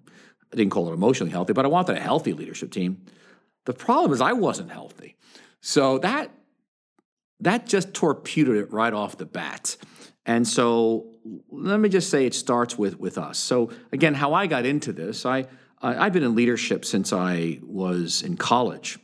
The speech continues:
in the university, uh, and actually been in leadership in the local church here for, you know, for thirty years. But came to Christ, uh, as a student and eventually, uh, planted New Life Fellowship Church in nineteen eighty-seven. Uh,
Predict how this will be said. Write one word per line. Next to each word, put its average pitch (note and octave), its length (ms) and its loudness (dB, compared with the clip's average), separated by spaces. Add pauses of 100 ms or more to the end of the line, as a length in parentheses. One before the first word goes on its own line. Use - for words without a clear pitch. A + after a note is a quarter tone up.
(120)
in F#2+ 60 -10
the F2+ 60 -4
university, G#2 640 0 (880)
uh, G#2+ 380 2
and A#2+ 100 0
actually C#3 220 -2
been G#2+ 140 2
in G2+ 80 2
leadership A2+ 520 0
in G2 220 -2
the F2+ 80 -2
local F#2+ 300 0
church D#3 320 0
here E2+ 160 -2
for, D#2 440 -8
you - 80 -10
know, G2+ 80 -4
for G2 120 -8
thirty A2+ 300 4
years. G#2 500 0 (420)
But - 160 -2
came D3+ 200 2
to D3+ 80 0
Christ, C#3+ 480 -2 (200)
uh, F#2+ 600 0
as A#2+ 160 0
a C3 40 0
student A#2+ 540 2 (140)
and A2 160 2
eventually, A2 680 2
uh, G#2 180 -6
planted A2+ 400 0
New G#2 120 4
Life G2 160 0
Fellowship F#2 340 -2
Church G2+ 320 -2
in F#2+ 60 2
nineteen F#2 260 0
eighty-seven. E2+ 640 -4 (640)
Uh, A#2 320 2